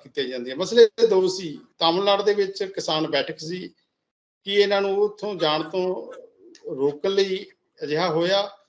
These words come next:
ਪਰੰਤੂ ਕਿਸਾਨ ਆਗੂਆਂ ਨੇ ਲਾਈਵ ਹੋ ਕੇ ਕਿਹਾ ਕਿ ਜ-, ਜਦੋਂ ਇਸ ਏਅਰਪਲਾਨ ਉਹ ਵਧੇ ਤਾਂ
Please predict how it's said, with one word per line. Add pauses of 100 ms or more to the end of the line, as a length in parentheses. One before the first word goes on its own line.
(220)
ਪਰੰਤੂ (460)
ਕਿਸਾਨ
ਆਗੂਆਂ
ਨੇ
ਲਾਈਵ
ਹੋ
ਕੇ
ਕਿਹਾ
ਕਿ (180)
ਜ-,
ਜਦੋਂ (640)
ਇਸ (1120)
ਏਅਰਪਲਾਨ (160)
ਉਹ (380)
ਵਧੇ (600)
ਤਾਂ